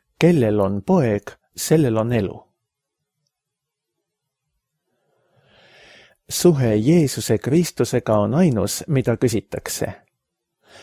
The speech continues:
Paneme tähele, kuidas Johannes seda väljendab. Küsimus pole isegi üldises usus,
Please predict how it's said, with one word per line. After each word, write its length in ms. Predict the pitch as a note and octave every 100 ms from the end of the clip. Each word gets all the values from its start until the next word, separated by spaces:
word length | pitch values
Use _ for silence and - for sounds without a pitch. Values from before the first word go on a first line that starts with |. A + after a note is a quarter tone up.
| - -
Paneme 380 | D#3 C#3+ A2+ A2+
tähele, 400 | F#3 D#3 A#2+ A2+
kuidas 460 | C3 C3 A#2 -
Johannes 500 | A#2 G#2+ D3+ C#3+ B2
seda 220 | - C#3 C3
väljendab. 460 | A#2 F2+ F#2+ - - - _ _ _ _ - - _
Küsimus 500 | F3 E3+ D3+ A#2+ -
pole 300 | - B2 A#2+
isegi 360 | D3 C3+ A2+ A#2+
üldises 600 | E3 C#3 G#2 A#2 A2 -
usus, 540 | F#3 C#3+ G2+ - -